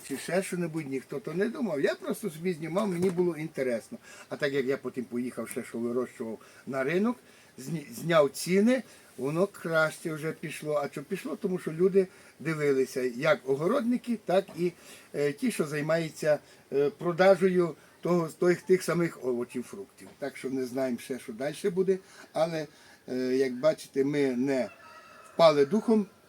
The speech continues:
ми займаємося далі сім'єю, ми вирощуємо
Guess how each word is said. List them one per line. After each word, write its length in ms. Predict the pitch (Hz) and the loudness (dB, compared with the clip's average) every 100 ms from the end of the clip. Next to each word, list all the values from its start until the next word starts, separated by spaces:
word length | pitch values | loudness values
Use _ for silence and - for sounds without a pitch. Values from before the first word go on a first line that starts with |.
| - _ _ | -20 _ _
ми 220 | 135 156 | -6 -6
займаємося 680 | 139 143 147 139 135 - 139 | 2 2 4 2 0 0 -4
далі 500 | 135 180 190 - 214 - _ _ - - | 2 2 2 -2 -4 -4 _ _ -20 -14
сім'єю, 680 | - 147 156 185 190 185 175 _ _ _ | -8 -6 4 6 6 2 -4 _ _ _
ми 160 | - 165 | -4 0
вирощуємо 800 | 147 147 190 - 196 185 180 | 2 4 2 2 2 2 -2